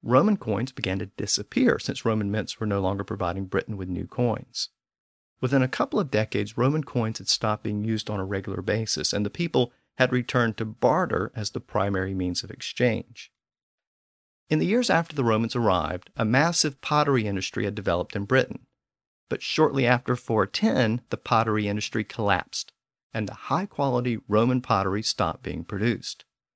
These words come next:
During the Roman period, the people of Britain had become accustomed to all the benefits and comforts of Roman civilization. At least in the cities, they had running water and public baths and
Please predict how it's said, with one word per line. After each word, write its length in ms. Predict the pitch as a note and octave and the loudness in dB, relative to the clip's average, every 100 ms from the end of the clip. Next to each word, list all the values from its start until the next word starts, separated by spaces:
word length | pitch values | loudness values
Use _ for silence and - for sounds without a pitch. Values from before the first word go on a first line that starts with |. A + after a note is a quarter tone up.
| _ _ _ _ _ _ _ _ B2+ | _ _ _ _ _ _ _ _ -2
During 260 | C3+ A#3+ | 2 4
the 80 | A#3 | 4
Roman 240 | C#3+ C#3 | 2 2
period, 260 | C3+ C#3+ D#3 | 2 0 0
the 60 | C3+ | -2
people 220 | D3 B2 | -4 -2
of 100 | A2+ | 0
Britain 200 | B2 C3+ | 0 0
had 120 | B2 | -2
become 260 | C3 - B2 | -2 -2 -4
accustomed 460 | - A#2+ - B2 | -2 -4 0 -2
to 120 | B2+ - | -2 -4
all 260 | A#2 B2+ E3 | -2 0 0
the 100 | D#3+ | 0
benefits 480 | E3+ B2 - A#2+ - | 0 -2 -2 -4 -4
and 100 | - | -10
comforts 580 | - G3 E3 - - G#2+ | -2 -2 -2 -8 -8 -8
of 120 | G#2 | -2
Roman 280 | G2+ G2 A2 | -2 -2 -4
civilization. 800 | G#2+ F2+ F#2 G2+ A2+ A#2 - - _ _ _ _ _ _ - | -4 -4 -4 -2 -2 -2 -6 -12 _ _ _ _ _ _ -6
At 100 | B3 | 0
least 240 | G#3+ - | 0 2
in 80 | G#3 | 0
the 80 | C#3 | 0
cities, 380 | - E3 D#3+ - | 2 2 2 0
they 80 | A2+ | 0
had 180 | G#2 | 0
running 280 | F#2+ F#2 F#2 | 0 -4 -4
water 300 | G#2+ B2+ C#3+ | 2 2 2
and 140 | C3 - | -2 -4
public 360 | E2 - - | -6 -8 -4
baths 480 | G2+ A#2 A2+ A#2+ - | 0 2 0 -2 -2
and 160 | G2+ | -2